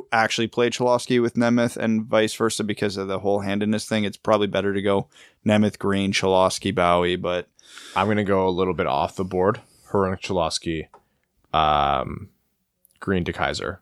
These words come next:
Speaker 2: Nemeth,
Speaker 1: Bowie?
Speaker 2: Bowie.
Speaker 1: Yeah, I could do that. But I think that would also bring Hronek's ice time down, which I'm not a, I'm not a fan of.
Speaker 2: Darren Fox says, "From all of these, Gylander, Van Pottelberga, Brattstrom, Petruzzelli,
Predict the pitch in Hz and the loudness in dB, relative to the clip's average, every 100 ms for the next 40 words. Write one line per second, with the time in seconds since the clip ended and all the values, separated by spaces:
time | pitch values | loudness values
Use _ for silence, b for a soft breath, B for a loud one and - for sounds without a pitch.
0 | _ _ _ _ _ _ _ - 85 78 | _ _ _ _ _ _ _ -6 -4 -4
1 | 71 - - _ _ _ _ _ _ _ | -6 -10 -16 _ _ _ _ _ _ _
2 | - 92 101 113 76 73 98 101 95 104 | 0 2 2 0 -2 -2 0 2 2 0
3 | 110 95 90 87 87 87 - _ - - | -4 -4 -4 -2 -2 -4 -10 _ -20 0
4 | 123 117 107 104 104 98 95 98 95 92 | 2 2 0 0 0 0 -2 -4 -6 -2
5 | 95 92 - 95 - 98 95 95 95 - | -2 -2 -2 -2 0 0 2 2 2 0
6 | - - - - _ - - 90 - - | 0 0 -2 -6 _ -2 0 2 2 2
7 | 95 95 - B B B B B B 110 | 2 0 -4 B B B B B B 0
8 | 123 139 135 131 131 - 120 - 120 110 | 4 4 4 4 2 2 -2 0 2 4
9 | 127 107 110 139 - - - 113 127 131 | 4 2 -2 -2 -6 -6 2 2 2 0
10 | 139 139 117 110 - 110 113 113 117 117 | -2 0 0 -2 0 0 0 0 0 0
11 | 127 131 B B _ 104 110 - - 131 | -2 -6 B B _ 0 2 0 0 0
12 | 139 135 - 120 - 101 101 104 127 | 0 -6 -8 -6 -4 -2 0 2 0